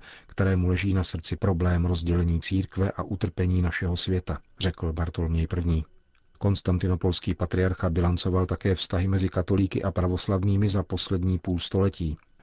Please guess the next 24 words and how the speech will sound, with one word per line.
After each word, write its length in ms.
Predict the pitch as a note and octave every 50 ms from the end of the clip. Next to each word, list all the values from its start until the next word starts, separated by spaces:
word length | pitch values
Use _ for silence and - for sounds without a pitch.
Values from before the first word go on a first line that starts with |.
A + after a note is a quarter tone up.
| - _ - -
Naznačil, 600 | G#2+ G#2 G2+ A2 A2+ A2 - - A#2 A2+ A#2 A2+
že 140 | F#2+ G2 F2+
nebyly 320 | F#2+ F#2 F2+ G2+ F#2+ G2
z 60 | E2+
nejsnadnějších, 960 | F#2 F#2+ F#2+ - - A2 A2 G2 G2+ G2 F#2 F2 - - F2 E2+ E2+ - - - - _ -
nicméně 560 | G2 F2+ - - - F#2 F2+ F#2 F#2 G#2 G2+
postupem 560 | - - E2 - - - F2 - F2 E2 E2
času 320 | - - G2 F2+ - A2
začal 400 | G2 F2+ F2 - - F#2 F2 F2
duch 160 | E2 E2+ E2 D#2+
bratrství 640 | D#2+ E2 E2+ - - F2 - - - F#2 F#2 F2
a 80 | C#2+ C2+
úcty 400 | C2 F2+ G2 F#2 - - - G#2+
převažovat 600 | - - - - G2+ G2+ G#2 F2 E2 D#2 D#2 D#2 - -
nad 140 | E2 D#2 -
starými 460 | - - - E2 E2 F2 E2+ E2+ E2+
polemikami 640 | - - F#2 F2+ F2+ F2+ F2 - - F2+ F2+ F#2 F2 - - - - - - - - _
a 120 | - F#2+
s 120 | F2+ - -
nimi 220 | G2+ G2 G#2 A2
spojenými 580 | G#2+ - - - F#2+ F#2 F#2 F#2 F2+ E2+ E2 D#2+
soudy 440 | - - G#2 G2+ G2+ G2 F#2 F#2+ - -
a 80 | F#2
podezřívavostí. 1080 | - - - E2 E2+ F#2 E2+ E2+ E2 E2+ E2 E2 D#2+ D#2+ D#2+ - - - - D2+ C#2+ C#2+